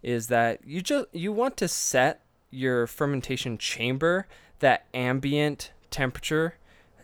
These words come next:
to just a few degrees below your fermentation temp, uh,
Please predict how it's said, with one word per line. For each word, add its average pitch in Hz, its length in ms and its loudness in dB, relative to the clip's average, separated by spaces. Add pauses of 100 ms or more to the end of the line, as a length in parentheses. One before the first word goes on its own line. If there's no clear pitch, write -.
to - 140 -2
just 262 320 0
a 202 40 2
few 160 360 -4
degrees 127 420 -2
below 110 680 0
your 110 180 -8
fermentation 110 840 -6
temp, - 360 -12 (500)
uh, 120 220 -2